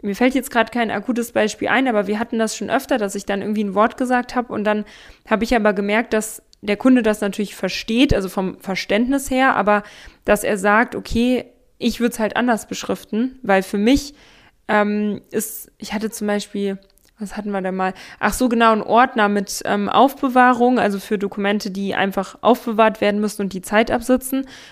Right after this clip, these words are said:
Und dann, ähm, hat ein Kunde gesagt, „Archiv“. Um das für sich einfach zu deklarieren, was, also was da drin ist und um das für sich nochmal so klarzustellen,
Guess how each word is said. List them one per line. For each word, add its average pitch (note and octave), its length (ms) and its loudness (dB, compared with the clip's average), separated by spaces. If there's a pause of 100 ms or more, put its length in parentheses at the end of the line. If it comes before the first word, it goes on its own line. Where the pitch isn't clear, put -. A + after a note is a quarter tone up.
(160)
Und G#3 140 -2
dann, G#3+ 420 2
ähm, G3+ 420 -2
hat - 160 -8
ein G#3+ 80 -2
Kunde A#3 280 2
gesagt, G#3 260 2
„Archiv“. - 540 -4 (1120)
Um A#3 100 2
das A3+ 200 4
für A#3 100 -2
sich C4 240 2
einfach A3 240 -2
zu A#3 500 -4 (140)
deklarieren, G#3+ 800 0
was, - 340 -2
also G3 240 -2
was G#3 280 0
da G3+ 120 0
drin A3+ 320 2
ist - 480 -2 (320)
und G3+ 160 -4
um G#3+ 140 -2
das G#3 160 0
für A3 100 -8
sich G#3+ 160 -2
nochmal G#3 300 -2
so G3 80 -2
klarzustellen, G#3+ 880 -2